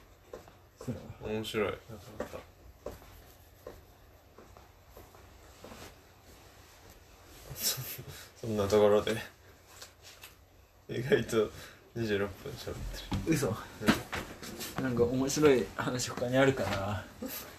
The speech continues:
Speaker 2: 出ないでしょ。で、考えとかなきゃいけないんだって。
Speaker 1: うん。
Speaker 2: 普段から。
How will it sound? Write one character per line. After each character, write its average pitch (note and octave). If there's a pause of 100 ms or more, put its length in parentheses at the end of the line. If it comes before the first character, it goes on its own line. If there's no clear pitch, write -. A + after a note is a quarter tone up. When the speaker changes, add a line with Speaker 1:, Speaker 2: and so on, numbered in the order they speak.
(580)
Speaker 2:
出 C3+
な F3+
い B2
で -
し -
ょ。 - (880)
で、 B2
考 -
え G4+
と F4
か D3+
な A#2+
き A2
ゃ A2+
い A2
け C#3+
な F3
い E3
ん C3
だ A#2
っ -
て。 - (160)
Speaker 1:
う A#2+
ん。 A#2+ (380)
Speaker 2:
普 A#2+
段 A#2
か -
ら。 -